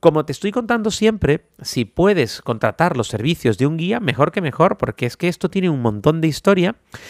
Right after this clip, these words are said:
y nos la perdemos en buena medida. Es cierto que si tienes conexión a internet, puedes abrir tu teléfono, documentarte un poco. Si tienes una guía en papel, pues también, pero tampoco es que haya una información muy exhaustiva.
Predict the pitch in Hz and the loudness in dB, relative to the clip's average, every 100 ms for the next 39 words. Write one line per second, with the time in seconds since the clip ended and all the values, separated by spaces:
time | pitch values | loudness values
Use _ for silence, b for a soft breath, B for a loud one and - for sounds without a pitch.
0 | B B 139 131 117 110 110 107 107 127 | B B -4 0 2 2 0 2 0 2
1 | 151 131 113 123 123 107 98 95 92 _ | 0 -2 0 0 0 -2 -4 -6 -10 _
2 | _ - 110 - 131 135 123 101 - 101 | _ -12 -12 -2 -2 0 -4 -6 -12 -10
3 | 101 107 98 - 101 107 113 127 180 - | -8 -8 -8 -10 -8 -4 -4 0 -2 -2
4 | 107 98 104 104 101 110 131 156 170 180 | -8 -6 -6 -6 -10 -4 -2 0 2 2
5 | 170 B B _ 127 - 113 104 98 - | 0 B B _ 2 4 0 2 0 2
6 | 113 120 175 175 196 _ _ - - 104 | -2 4 2 4 0 _ _ -18 -12 -8
7 | 113 104 107 107 107 104 117 120 165 190 | -6 -6 -8 -6 -4 -4 -4 2 2 2
8 | 120 - 98 107 143 160 180 B B _ | -6 -6 -8 -2 0 0 -2 B B _
9 | 113 113 104 135 139 139 127 127 127 120 | -4 -2 2 4 2 0 -2 0 0 -2
10 | 120 113 - 135 123 131 139 - 135 - | -4 -4 -2 -2 0 -2 -2 -2 -6 -6
11 | - 120 104 - - 104 90 69 | -2 -2 -2 -12 -8 -6 -6 -14